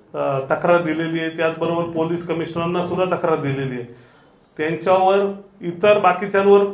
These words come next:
एक गुन्हा दाखल झालाय. काल रात्री प्रतीक कोडितकर आणि इतर सहकाऱ्यांवर गुन्हा दाखल झालाय, पण आमची मागणी एक आहे की हे सर्व घडवणारा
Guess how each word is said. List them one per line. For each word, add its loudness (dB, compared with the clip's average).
एक -2
गुन्हा 2
दाखल 6
झालाय. 4
काल 4
रात्री 0
प्रतीक -2
कोडितकर 0
आणि 0
इतर 0
सहकाऱ्यांवर 0
गुन्हा -2
दाखल 2
झालाय, 0
पण -6
आमची -2
मागणी 0
एक -2
आहे 4
की -10
हे -2
सर्व 2
घडवणारा 0